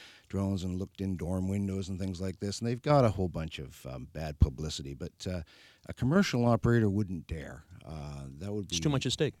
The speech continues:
Speaker 1: It, there is. And, um, you get one chance. And if you, if you mess up,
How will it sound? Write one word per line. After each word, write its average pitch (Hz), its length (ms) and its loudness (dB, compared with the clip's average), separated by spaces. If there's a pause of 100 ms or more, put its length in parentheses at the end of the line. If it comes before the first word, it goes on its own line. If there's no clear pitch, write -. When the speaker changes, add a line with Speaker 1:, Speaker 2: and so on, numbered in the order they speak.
(100)
Speaker 1:
It, 117 260 -2
there 123 240 -2
is. - 400 -6
And, 95 260 -4
um, 92 320 -6 (140)
you 107 120 -4
get 151 180 0
one 131 320 0
chance. - 680 -8
And 87 180 -6
if 95 140 -10
you, 123 300 -4 (480)
if - 80 -12
you 117 320 -2 (180)
mess 117 260 4
up, 127 260 2